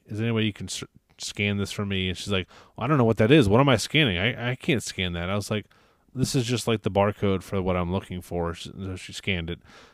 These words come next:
and she's like, "We do have it in the back." I was like, "I do need it, but I need the one in the blue outfit. Is there any way you can just see if there's," <laughs> I felt like such an asshole.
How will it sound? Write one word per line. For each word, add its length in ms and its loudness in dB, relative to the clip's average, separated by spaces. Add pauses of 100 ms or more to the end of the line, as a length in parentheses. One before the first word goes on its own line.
(200)
and 280 -4
she's 80 -8
like, 120 -6
"We 140 -4
do 160 -2
have 240 -2
it 40 -4
in 60 -6
the 80 -6
back." 340 -6
I 40 -8
was 100 -8
like, 140 -12 (680)
"I 60 -10
do 260 2
need 220 4
it, 140 2
but 120 2
I 60 0
need 180 -4
the 100 -2
one 220 0
in 120 -4
the 60 -4
blue 320 -4
outfit. 420 -6
Is 100 -8
there 80 -6
any 100 -4
way 140 -2
you 120 -4
can 260 -10 (100)
just 340 -8
see 200 -4
if 100 -4
there's," 420 -2 (180)
<laughs> 180 -4
I 80 -8
felt 240 -6
like 100 -12
such 200 -10
an 80 -8
asshole. 400 -10